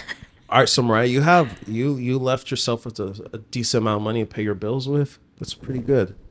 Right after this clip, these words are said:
Speaker 2: So you're no responsible spender.
Speaker 1: Yes, I have good
Speaker 2: You know,
Speaker 1: spending
Speaker 2: you
Speaker 1: habits.
Speaker 2: left, you left some money on the table so you can pay your bills,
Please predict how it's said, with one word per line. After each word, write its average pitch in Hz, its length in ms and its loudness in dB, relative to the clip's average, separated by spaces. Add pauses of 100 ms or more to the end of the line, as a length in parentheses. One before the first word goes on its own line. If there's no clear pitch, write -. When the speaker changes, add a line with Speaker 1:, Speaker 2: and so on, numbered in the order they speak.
(420)
Speaker 2:
So - 180 -2
you're 107 200 2
no 110 180 2
responsible 110 680 -4
spender. 113 540 -4 (260)
Speaker 1:
Yes, - 400 -8
I 247 40 -8
have 226 120 -12
good 254 200 -4
Speaker 2:
You 208 60 -8
know, 202 120 -4
Speaker 1:
spending 113 180 -4
Speaker 2:
you 113 160 -2
Speaker 1:
habits. - 460 -4
Speaker 2:
left, - 160 -14
you 117 100 0
left 113 180 -2
some 113 180 0
money 110 180 -2
on 107 100 0
the 98 60 -2
table 110 400 -4
so - 120 -6
you 101 40 -10
can 95 160 -6
pay - 140 -6
your 101 140 -2
bills, 104 580 -4